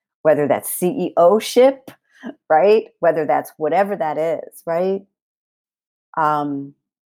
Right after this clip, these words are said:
and we do have to, on some level, make peace with the fact that we are here to grow. And that sometimes those lessons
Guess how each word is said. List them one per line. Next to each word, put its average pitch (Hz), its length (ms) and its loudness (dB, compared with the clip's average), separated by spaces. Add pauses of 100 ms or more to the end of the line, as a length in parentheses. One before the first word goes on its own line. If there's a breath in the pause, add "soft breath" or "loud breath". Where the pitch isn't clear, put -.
(640)
and 180 480 0 (240)
we 208 300 -2
do 226 420 -4
have 180 500 -6
to, 143 540 -6 (1160)
on 165 180 -2
some 233 400 -2
level, 156 380 0
make 147 440 -6
peace 220 680 -4 (680)
with 165 180 -2
the 160 80 -8
fact 151 460 -2
that 147 180 0
we 151 160 -6
are 143 140 -2
here 139 200 -8
to 127 80 -10
grow. - 340 -14 (1700)
And 170 180 2
that - 180 0
sometimes 208 680 0
those 165 300 0
lessons 156 640 -4